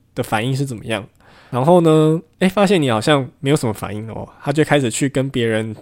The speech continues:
私讯聊天，好，就开始一步一步呢去挑战你对整件事情的容忍度。然后呢，当你也容忍这件事情之后呢，吼，他可能就开始提出，“那我们要不要开放式关系？”吼，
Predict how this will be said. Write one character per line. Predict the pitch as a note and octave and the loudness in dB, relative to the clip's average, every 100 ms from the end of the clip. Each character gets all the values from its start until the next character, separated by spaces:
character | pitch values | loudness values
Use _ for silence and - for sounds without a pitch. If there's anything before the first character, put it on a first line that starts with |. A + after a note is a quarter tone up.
| _ _ | _ _
私 | - - D3+ | -8 -2 0
讯 | E3 B2 | 0 0
聊 | G#2+ A#2 | 0 0
天， | B2+ B2 D3 - - - - - | 0 0 -2 -14 -20 -20 -20 -20
好， | - F#3+ | -14 -12
就 | - | -4
开 | C3+ D3 | 0 2
始 | C#3+ | 0
一 | E3+ | 2
步 | A3 | 6
一 | F#3+ | 8
步 | F#3 F3+ | 8 4
呢 | D#3 | 4
去 | D3 E3 | 2 0
挑 | - A#2 | 2 0
战 | A#2+ D#3 C3+ | 2 2 2
你 | A#2 | -2
对 | C3 C#3 | 0 0
整 | A#2+ A#2+ | 0 -4
件 | C3+ | -4
事 | - C#3 | -2 -4
情 | A#2+ | -4
的 | G#2+ | -4
容 | F#2+ F#2+ A2 | -4 -4 -4
忍 | A#2 - | -6 -8
度。 | - G#2 - - - - - - _ _ | -12 -12 -12 -20 -20 -20 -20 -20 _ _
然 | C3 | 0
后 | E3 G#3 | 4 6
呢， | F3+ | 4
当 | F3+ G3+ | 4 2
你 | F#3+ B2+ A#2+ | 2 2 2
也 | A#2 | 2
容 | A#2+ E3+ | 4 8
忍 | A3+ D3+ | 8 8
这 | E3 | 4
件 | G3 F#3 | 4 4
事 | G3+ | 2
情 | C#3+ | 0
之 | B2+ D#3+ | 2 4
后 | D#3 | 4
呢， | C3+ B2 | 4 0
吼， | A#2+ A2 | 0 0
他 | C3 | -2
可 | - | 0
能 | A#2+ | 0
就 | B2+ | 0
开 | B2+ C3+ | 0 0
始 | B2 | -2
提 | A2+ | -6
出 | A2+ B2 | -6 -4
，“那 | D#3+ | -2
我 | |
们 | C#3 | 0
要 | A#2+ | 0
不 | A2+ | 0
要 | |
开 | - A2+ | 0 0
放 | A#2 A2 | 0 -2
式 | - | -6
关 | A#2+ F#2+ A2+ | -8 -10 -10
系？” | - - - | -12 -12 -14
吼， | - - | -14 -12